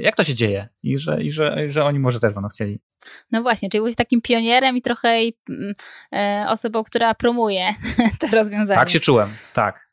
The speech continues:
Speaker 1: I do tej pory zresztą to robię. Gdy tylko właśnie słyszę, że komuś się rodzi dziecko, to od razu tam, no, bi-, biorąc pod uwagę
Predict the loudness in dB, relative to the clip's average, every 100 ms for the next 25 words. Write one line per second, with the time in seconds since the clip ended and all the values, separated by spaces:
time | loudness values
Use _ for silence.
0 | _ 0 2 4 2 4 4 4 2 2
1 | 2 4 2 2 -2 0 0 2 0 2
2 | 0 -2 -2 -2 -2 -2 -4 -2 0 2
3 | 2 0 0 -2 0 -2 -4 -8 -10 -12
4 | -12 _ -20 _ 2 4 4 0 2 4
5 | 2 0 2 4 2